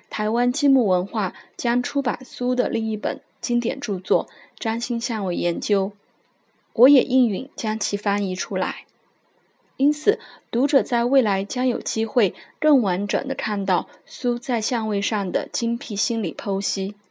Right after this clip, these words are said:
请拭目以待。总的来看，本书内涵的确有别于坊间可见的其他占星教材。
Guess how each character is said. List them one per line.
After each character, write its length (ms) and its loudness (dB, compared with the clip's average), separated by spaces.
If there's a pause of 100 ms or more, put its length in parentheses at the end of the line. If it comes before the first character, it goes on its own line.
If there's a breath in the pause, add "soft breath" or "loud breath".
(680 soft breath)
请 240 -4
拭 240 -2
目 120 0
以 200 -6
待。 340 -2 (2500)
总 240 0
的 60 2
来 180 4
看， 280 -2 (300 loud breath)
本 180 0
书 200 0
内 240 6
涵 320 -2
的 160 -2
确 240 2
有 120 2
别 240 0
于 140 0
坊 240 -4
间 260 -2
可 160 -6
见 400 0
的 240 -4
其 200 -4
他 180 -4
占 220 -4
星 180 -4
教 240 -2
材。 340 -8